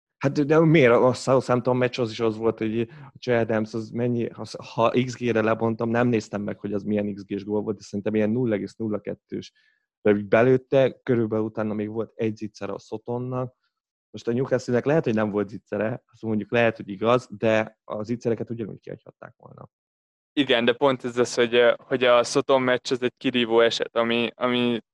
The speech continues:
Speaker 2: többször történt meg idén a Cityvel, mint amennyiszer szokott.
Speaker 1: Ez,
Speaker 2: De ez a meccs, ez nem lehetett volna egy Soton meccs, mert, mert ez, ez nagyon kicsi az esély, hogy egy olyan meccs előforduljon, ez egy ilyen őrült helyzet.
Speaker 1: Az őrült,
Speaker 2: Mert
Speaker 1: de
Speaker 2: a City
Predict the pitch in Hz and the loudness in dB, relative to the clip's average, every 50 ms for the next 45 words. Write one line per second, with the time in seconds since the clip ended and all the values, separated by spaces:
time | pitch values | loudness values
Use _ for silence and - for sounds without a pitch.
0 | _ _ - 139 131 - - 143 127 117 - 131 123 117 - - 123 120 117 113 | _ _ -2 -2 -2 0 2 0 0 2 2 2 2 2 2 0 -2 -2 -2 -2
1 | 113 113 110 117 117 110 113 110 - - 123 - 123 113 113 113 110 110 110 110 | -4 -6 -6 -4 -2 -2 -2 -2 -4 -6 -10 -8 -4 0 0 2 2 2 0 -2
2 | 110 110 - - 110 107 107 107 107 107 107 _ - 113 110 - - - 110 - | -6 -6 -4 -2 -2 -2 -2 -4 -6 -8 -10 _ -4 -4 -4 -4 -6 -8 -8 -2
3 | - 120 127 139 _ _ _ _ _ _ _ _ _ _ - 117 110 110 - - | 2 2 2 2 _ _ _ _ _ _ _ _ _ _ -16 -14 -14 -14 -16 -18
4 | - - - 120 113 117 120 127 127 123 120 - - 120 131 127 127 123 117 - | -16 -12 -4 0 2 2 2 2 0 0 -2 -4 -6 -4 -2 -2 0 0 0 -2
5 | 107 - 104 104 - - 107 107 107 104 104 104 104 - - - 113 107 - 123 | -2 0 -2 -2 -2 -2 -2 0 0 0 0 -2 -2 -4 -6 -8 -8 -6 -6 -6
6 | 123 110 107 107 110 - - - 113 110 113 113 - _ _ _ _ - 120 113 | -6 -4 -2 -2 -2 -4 -6 -4 -2 0 0 -2 -2 _ _ _ _ -4 -4 -4
7 | - - 117 110 - - _ _ - 127 120 131 123 123 123 120 117 113 - 110 | -4 -6 -16 -18 -18 -20 _ _ -18 -8 -2 0 2 2 2 2 0 0 -6 -12
8 | - - 113 107 104 107 107 - - - 110 107 113 107 107 107 104 110 110 104 | -6 -2 0 0 2 0 -2 -2 -2 -4 -6 -6 -4 -2 -2 -2 -2 0 0 0
9 | 104 104 104 107 104 104 - - 110 110 - 113 - _ - 110 107 101 - 104 | 0 0 -2 -2 -4 -4 -6 -6 -8 -6 -6 -6 -8 _ -4 -4 -4 -4 -4 -4
10 | 104 104 107 104 107 104 - 110 104 101 - 110 107 107 107 107 - _ _ _ | -2 -2 -2 -2 -4 -4 -2 -2 -4 -4 -4 -2 -2 -2 -2 -4 -8 _ _ _
11 | _ _ _ _ _ _ _ _ _ - 123 117 113 113 110 - - - 101 - | _ _ _ _ _ _ _ _ _ -2 -2 0 0 0 -2 -2 -2 -2 -2 -2
12 | - - - 110 110 - _ _ _ _ _ - 160 156 143 110 110 110 110 117 | -2 -2 0 -2 -2 -2 _ _ _ _ _ -10 -6 -4 -4 -2 0 2 2 4
13 | 127 131 120 - - 139 131 - 135 131 123 | 4 2 2 -2 -6 -6 -4 -2 0 0 0